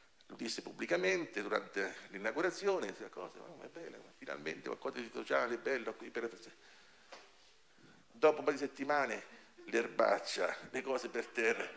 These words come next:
"Ma che è sto schifo, i pesci morti sulla fontana?" Dice.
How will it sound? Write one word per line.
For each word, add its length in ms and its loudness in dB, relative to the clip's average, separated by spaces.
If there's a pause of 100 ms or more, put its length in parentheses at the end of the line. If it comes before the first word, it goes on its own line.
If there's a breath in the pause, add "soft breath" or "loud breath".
(260 loud breath)
"Ma 140 2
che 180 10
è 40 8
sto 180 0
schifo, 480 -2
i 20 -2
pesci 340 0
morti 280 -2
sulla 200 2
fontana?" 400 2
Dice. 200 0